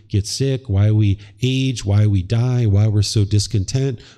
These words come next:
why we're so angry and frustrated. That's what they're trying to figure out so that they can then help everyone else to be able to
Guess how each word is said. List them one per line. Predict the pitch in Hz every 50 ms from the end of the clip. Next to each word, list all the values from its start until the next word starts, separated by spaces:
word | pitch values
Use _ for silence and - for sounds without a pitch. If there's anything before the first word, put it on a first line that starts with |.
| _ _
why | 107 104 104
we're | 107 104 101
so | - - 101 107
angry | 104 117 131 135 139 131 123 123 110
and | 104 101
frustrated. | - - 120 117 - - 127 123 117 117 104
That's | 113 123 123 -
what | 123 113 107
they're | - 131 147
trying | - - - 117 110 104
to | 98 95
figure | - - 110 104 98 101 104
out | 131 160 156 107 87 - - - - - -
so | - - - 117 104
that | 107 98 90 101
they | 110 113
can | 104 - 120 104
then | 104 104 92
help | 92 104 151 151 -
everyone | 98 95 92 98 101 98 98 92 107
else | 143 160 131 - - - - -
to | 110 95
be | 87 85 98 98
able | 95 92 92 90
to | - - 104 90 87